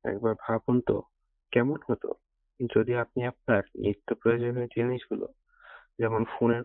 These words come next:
কভার, জুতো, গ্লাস ইত্যাদি আপনি আপনার বাড়িতেই বানিয়ে ফেলতে পারতেন, তাও আবার কয়েক ঘন্টার মধ্যে?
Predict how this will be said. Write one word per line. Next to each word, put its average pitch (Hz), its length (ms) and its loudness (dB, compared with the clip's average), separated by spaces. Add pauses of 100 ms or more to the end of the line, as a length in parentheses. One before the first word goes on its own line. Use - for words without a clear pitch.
কভার, 117 340 -2 (460)
জুতো, 117 420 0 (360)
গ্লাস 113 500 -2 (760)
ইত্যাদি 135 680 0 (320)
আপনি 151 300 -2
আপনার 151 240 2
বাড়িতেই 123 480 2
বানিয়ে 160 300 2
ফেলতে 156 240 4
পারতেন, 143 480 0 (220)
তাও 143 140 2
আবার 175 200 -2
কয়েক 165 340 -2
ঘন্টার 123 440 0
মধ্যে? - 520 -8